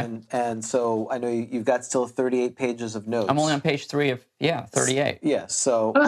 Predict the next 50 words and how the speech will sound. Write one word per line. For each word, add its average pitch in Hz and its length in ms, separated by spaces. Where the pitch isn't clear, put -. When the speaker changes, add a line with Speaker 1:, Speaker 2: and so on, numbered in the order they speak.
Speaker 1:
um, 117 360
<laughs> - 120
I 214 80
do 143 140
wanna 151 160
be 143 80
respectful 135 400
of - 60
that. 131 120
And 127 80
we 131 60
also 147 220
have 139 100
some - 160
questions 123 480
from 113 240
our, 104 300
our 104 320
listeners. 127 240
Speaker 2:
Yes, 123 200
let's 123 80
Speaker 1:
So 110 80
Speaker 2:
get 135 140
some 139 80
Speaker 1:
I, - 20
I, - 20
Speaker 2:
questions 127 380
Speaker 1:
I - 20
did 147 140
Speaker 2:
from - 100
Speaker 1:
wanna 135 200
Speaker 2:
listeners. 113 160
Speaker 1:
get 123 200
that 135 240
Speaker 2:
Indeed. 120 140
Speaker 1:
in. 110 180
Um, 131 320
so 131 220
Carlos 185 560
asked, 123 560
his 156 240
understanding 139 560
is 113 140
that 113 280
Mike 135 300
Stackpole 135 540
was 113 160
a 113 40
friend 147 360
of 107 120